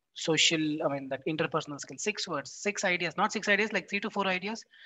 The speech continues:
You get six, seven words easily you can write. Obesity.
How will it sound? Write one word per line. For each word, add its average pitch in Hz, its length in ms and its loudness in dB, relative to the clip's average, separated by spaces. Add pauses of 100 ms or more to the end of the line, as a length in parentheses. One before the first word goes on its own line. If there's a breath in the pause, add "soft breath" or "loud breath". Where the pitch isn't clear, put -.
(240 loud breath)
You 160 80 -4
get 202 200 -4 (360 loud breath)
six, - 280 -8
seven 180 240 0
words 160 220 -4
easily 190 380 -8
you 156 80 -8
can 139 140 -12
write. - 260 -20 (720)
Obesity. 151 520 -6